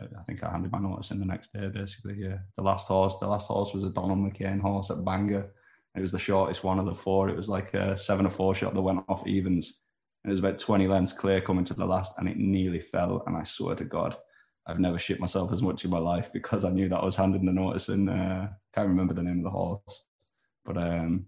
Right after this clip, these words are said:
yeah, and it just won about six lengths and easy enough. And I was just like, "Happy days, happy days." So,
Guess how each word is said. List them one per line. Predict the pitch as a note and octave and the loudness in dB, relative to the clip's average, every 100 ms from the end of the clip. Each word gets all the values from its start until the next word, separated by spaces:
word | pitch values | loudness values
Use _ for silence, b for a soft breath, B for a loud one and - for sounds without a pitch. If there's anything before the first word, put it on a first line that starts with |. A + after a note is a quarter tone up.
| _ | _
yeah, | E2+ E2 F#2 - | -6 -4 -6 -6
and | E2 | -6
it | - | -6
just | D#2+ - | -8 -4
won | F#2+ F#2+ F#2+ | -2 -2 -4
about | F#2+ F2 | -6 -6
six | - A2 - | -6 -8 -6
lengths | G2 F#2 - | -4 -4 -4
and | G2+ - - - | -8 -8 -20 -10
easy | - F#2 F#2 | -4 -2 0
enough. | F#2+ G2 G2 | 0 -2 -2
And | F#2+ | -6
I | F#2+ | -6
was | |
just | - G2+ A2 | -6 -10 -10
like, | G2+ - _ - | -12 -14 _ -12
"Happy | F2+ _ _ - F#2+ | -12 _ _ -14 -10
days, | G#2 G#2 F#2+ _ _ _ _ | -8 -8 -12 _ _ _ _
happy | G#2 - | -12 -10
days." | G#2+ A2 - - | -8 -8 -10 -14
So, | G#2 | -16